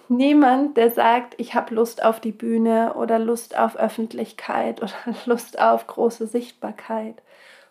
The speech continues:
Und trotzdem bringt diese Vision immer wieder diesen Podcast, bringt sie Vorträge, bringt sie,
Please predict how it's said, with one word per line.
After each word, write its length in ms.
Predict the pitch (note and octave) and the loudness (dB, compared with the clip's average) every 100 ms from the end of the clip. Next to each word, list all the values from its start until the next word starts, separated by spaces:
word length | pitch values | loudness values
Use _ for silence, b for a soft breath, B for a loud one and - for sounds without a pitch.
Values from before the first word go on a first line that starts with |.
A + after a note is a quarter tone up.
| b | b
Und 240 | B3 B3 | 0 0
trotzdem 1040 | - - - D4+ - - A#3+ C4 C#4 C4+ | -2 0 2 2 -6 -8 -4 -2 -2 -2
bringt 320 | B3+ B3 A#3+ A#3+ | -4 -4 -4 -6
diese 300 | A#3 A#3 A3+ | -6 -4 -4
Vision 420 | A3+ A#3 A3+ A#3 | -4 -2 -2 -2
immer 360 | A#3+ A#3 A#3+ | -4 -4 -2
wieder 260 | A3+ A#3 A3+ | -4 -2 -2
diesen 340 | A#3 A#3 A#3 | 0 0 -2
Podcast, 880 | A#3 B3 A#3 - - A3+ A#3 A3+ - | -4 -4 -4 -6 -6 0 0 0 -4
bringt 380 | - A#3+ A#3 A#3 | -8 -4 -4 -4
sie 340 | - A#3 A#3 A#3 B B B B B B B B | -6 -2 -2 -4 B B B B B B B B
Vorträge, 1160 | - - A#3+ B3 B3 - A#3 A#3 A3+ A3 A3+ A3+ | -6 4 4 4 0 2 6 6 6 4 4 2
bringt 440 | A#3 A#3+ A#3+ A#3+ | 0 0 0 -4
sie, 580 | - A#3+ A#3 A#3 A#3+ A#3+ | -6 -2 2 2 2 2